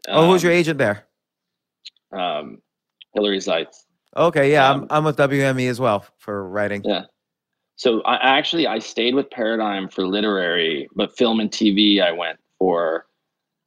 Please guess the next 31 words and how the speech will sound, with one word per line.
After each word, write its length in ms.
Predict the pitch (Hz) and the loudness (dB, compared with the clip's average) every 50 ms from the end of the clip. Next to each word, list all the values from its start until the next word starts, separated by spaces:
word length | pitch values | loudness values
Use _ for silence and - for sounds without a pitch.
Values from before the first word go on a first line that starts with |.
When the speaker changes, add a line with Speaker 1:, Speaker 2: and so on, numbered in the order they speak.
| _ - | _ -4
Speaker 2:
uh, 200 | 87 82 80 82 - - - | -4 -2 -4 -4 -6 -6 -6
I 80 | 95 | -6
switched 360 | 101 - - 107 104 - - - | -6 -2 -2 -2 0 0 -2 -4
to 60 | 90 | -2
W 320 | 78 87 85 82 82 80 | -2 -2 -2 -2 -2 -2
M 100 | 82 82 | -2 -4
E 140 | 87 76 71 | -6 -10 -10
'cause 140 | - - 101 | -8 -6 -4
I'm 120 | 101 104 | -2 0
really 220 | 107 110 107 107 101 | 0 0 0 0 2
happy 340 | 92 90 80 78 - 90 | 2 0 0 0 -2 -4
with 140 | 90 82 78 - _ _ | -4 -4 -6 -8 _ _
my 160 | - 87 73 65 | -8 -6 -6 -4
agent, 300 | 76 82 85 87 87 87 | -6 -6 -6 -8 -8 -8
Alyssa. 540 | 85 85 82 - - - 85 80 78 82 80 | -8 -8 -8 -8 -6 -6 -4 -2 -2 -2 -4
She's, 200 | - - 85 78 _ _ _ _ | -6 -12 -14 -18 _ _ _ _
she's, 500 | - - - - 87 80 - - - - _ _ _ | -10 -8 -6 -6 -6 -8 -10 -18 -20 -20 _ _ _
she's 260 | - - - 80 73 | -12 -10 -10 -8 -10
amazing. 520 | 80 80 82 80 80 82 78 80 76 69 - _ _ _ _ _ _ _ _ _ _ _ - | -8 -8 -6 -6 -6 -6 -6 -8 -10 -10 -12 _ _ _ _ _ _ _ _ _ _ _ -8
Uh, 100 | - 190 - | -8 -4 -2
and 160 | - 110 107 107 | 0 0 0 0
Hillary 440 | 104 - 123 113 110 101 90 87 87 | 2 2 4 4 4 2 2 0 -2
right 220 | 90 87 87 85 | -2 -2 0 -2
away, 260 | 85 87 87 85 80 | -2 -2 -2 -2 -2
it 40 | 78 | -2
was 120 | 78 78 - | -4 -6 -6
just 200 | 90 82 - - | -8 -8 -8 -10
a 100 | 76 - _ _ _ _ - | -10 -12 _ _ _ _ -10
night 300 | 101 98 87 85 - - | -6 -4 -4 -4 -6 -8
and 80 | 87 | -8
day, 460 | 85 87 85 85 85 80 76 78 76 | -6 -4 -4 -4 -4 -4 -6 -8 -10